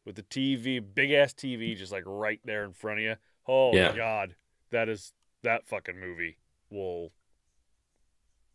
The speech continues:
Speaker 1: destroy you. Um, but there's also a lawnmower scene in Dead Alive. And it's completely <laughs> different than the lawnmower scene in Sinister,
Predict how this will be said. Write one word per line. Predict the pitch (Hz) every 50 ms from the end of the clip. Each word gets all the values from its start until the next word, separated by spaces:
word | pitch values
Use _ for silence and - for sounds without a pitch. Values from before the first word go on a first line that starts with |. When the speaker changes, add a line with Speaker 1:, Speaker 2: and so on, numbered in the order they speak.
| _ 101
Speaker 1:
destroy | 104 104 - - - - 110 107 107 107 101 101
you. | 95 90 85 80 76 _ _ _ _ _ _ - - - _ _ _ _ _
Um, | - 110 107 104 104 101 98 95 95 92 _ _ _ _ _
but | - 117 101
there's | 135 143 143
also | 147 147 147 139 - 147 135
a |
lawnmower | 131 127 131 127 127 127 127 123 120 117
scene | 110 - - 123 117 117
in | 110 107 104
Dead | 107 107 107
Alive. | 104 101 101 104 101 98 95 95 90 - - _ _ _ _
And | 107 104 101 104
it's | 101 92 -
completely | - _ - 143 127 - - - - 185 175 170 185 170 160
<laughs> | 131 135 156
different | 151 - - - 165 120 113 _ - - _ _ -
than | - 139 131
the | 127 131
lawnmower | 139 135 117 123 131 123 127 139 135 123 117 156 135
scene | - - - 131 131 120 117 110 107 _ - - - - _
in | - 123 160
Sinister, | 147 - - - 139 127 120 117 107 - - 113 104 104 98